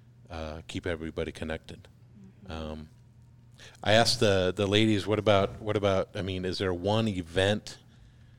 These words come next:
Speaker 1: that, uh, or, or a venue that you're looking forward to, or is it just taking advantage of, of each weekend that you guys are on the road?"
Speaker 2: I know for Cora, she's just excited about absolutely everything, and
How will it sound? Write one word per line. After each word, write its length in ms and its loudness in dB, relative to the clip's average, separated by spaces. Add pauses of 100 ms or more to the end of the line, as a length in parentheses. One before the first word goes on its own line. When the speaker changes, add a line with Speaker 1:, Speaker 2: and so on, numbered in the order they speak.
(260)
Speaker 1:
that, 380 0
uh, 460 2
or, 400 -2
or 440 -2
a 160 -2
venue 540 -2
that 180 0
you're 180 -4
looking 300 -8
forward 360 -4
to, 200 -2
or 120 0
is 120 -6
it 100 -10
just 240 -6
taking 320 -4
advantage 480 -4
of, 360 -8 (1000)
of 340 -4
each 280 -8
weekend 340 -4
that 140 -6
you 80 -12
guys 260 -4
are 80 -6
on 140 -6
the 60 -8
road?" 340 -6 (300)
Speaker 2:
I 100 -4
know 220 0
for 440 -2 (140)
Cora, 460 0
she's 320 -4
just 240 -4
excited 480 0
about 360 0
absolutely 720 -2 (140)
everything, 600 0
and 120 0